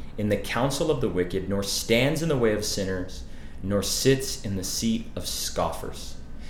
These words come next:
And so the psalmist comes along here and just drops this bomb. "Blessed is the man," right? What is this idea about blessedness?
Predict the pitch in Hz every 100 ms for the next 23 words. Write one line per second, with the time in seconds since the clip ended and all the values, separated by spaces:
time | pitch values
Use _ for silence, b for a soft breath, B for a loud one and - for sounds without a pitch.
0 | B B B B 120 - 147 135 - 170
1 | 180 208 175 - - - B - - 175
2 | 131 127 120 131 127 117 110 - 110 110
3 | 123 - - 117 120 - 113 - 101 87
4 | 78 - B - 113 143 143 170 123 127
5 | 120 - 101 87 76 - - 107 120 120
6 | 117 165 202 - 180 - 131 110 113 113
7 | - 90 95 98 98 - - - 98 98
8 | - - 80 80 - - -